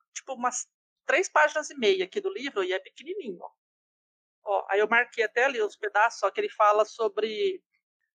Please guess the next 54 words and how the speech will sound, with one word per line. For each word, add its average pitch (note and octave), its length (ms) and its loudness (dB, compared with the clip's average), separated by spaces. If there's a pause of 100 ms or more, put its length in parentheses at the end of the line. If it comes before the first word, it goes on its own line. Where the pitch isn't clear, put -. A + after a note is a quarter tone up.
(240)
sobre D4+ 180 2
o - 60 -4
futuro, C4 440 0
na G3+ 120 2
verdade. G3 380 2
O - 20 -12
cara, G3+ 180 0
eu G3 60 2
acho F#3 100 -6
que - 60 -20
perguntou G#3+ 320 -2
o - 20 -20
conselho, G#3 400 -4
né? G3 100 -4
Tipo, - 200 -6
"Ah, A#3+ 240 4
eu G3+ 100 -2
sigo - 260 -8
nesse A#3 220 -4
caminho C4 640 -2
ou C4+ 100 0
eu A#3+ 320 -2
mudo A3+ 300 -4
completamente?" G3+ 880 -4
Alguma F#3+ 240 -2
coisa, A#3 260 -6
talvez, F#3+ 260 -2
de - 60 -20
profissão G3+ 680 0
ou G3 100 -2
da G3 140 0
vida, - 280 -10
não A#3 80 -10
sei. G3+ 320 -6 (320)
E G3+ 40 -4
aí B3+ 60 -6
ele G#3+ 100 -4
pega G#3+ 260 2
e - 20 -6
fala A3 140 2
assim: G3+ 120 -2
ó, G3 40 2
"Devemos A3+ 400 2
adequar A#3+ 580 4
o A#3 100 4
objetivo A#3+ 640 -2
ao B3 100 6
indivíduo A#3 580 -10
e G#3 140 -18
não G#3 140 -6
o A#3 40 -4
indivíduo A#3 540 -10
ao A3 160 6
objetivo." A3 580 -6